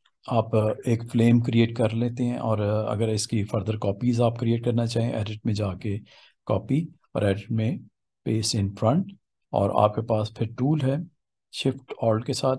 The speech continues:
इसका साइज, अ, आप, अ, सेट कर लें अपनी, अ, रिक्वायरमेंट के मुताबिक, और इसकी पोजीशनिंग कर लें। अब पोजीशनिंग करने के बाद इसके अंदर, अ, another color जो रिक्वायर्ड है हमें,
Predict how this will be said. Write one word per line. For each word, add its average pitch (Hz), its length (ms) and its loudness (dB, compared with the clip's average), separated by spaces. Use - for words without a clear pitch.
इसका 117 220 -4
साइज, 107 480 -2
अ, 107 180 -2
आप, - 340 -4
अ, 95 200 -2
सेट 117 340 -4
कर 117 120 2
लें 123 320 -4
अपनी, 104 480 0
अ, - 180 -4
रिक्वायरमेंट 107 500 2
के 135 60 0
मुताबिक, 120 560 -2
और 110 80 0
इसकी 107 200 -2
पोजीशनिंग 120 540 0
कर 117 160 2
लें। 120 360 -4
अब - 120 -10
पोजीशनिंग 123 400 2
करने 113 240 0
के 120 100 -2
बाद 110 220 0
इसके 107 220 -2
अंदर, 104 380 0
अ, 113 140 -2
another 120 300 2
color 104 460 0
जो 107 80 0
रिक्वायर्ड 98 400 0
है 101 100 -2
हमें, 104 240 -4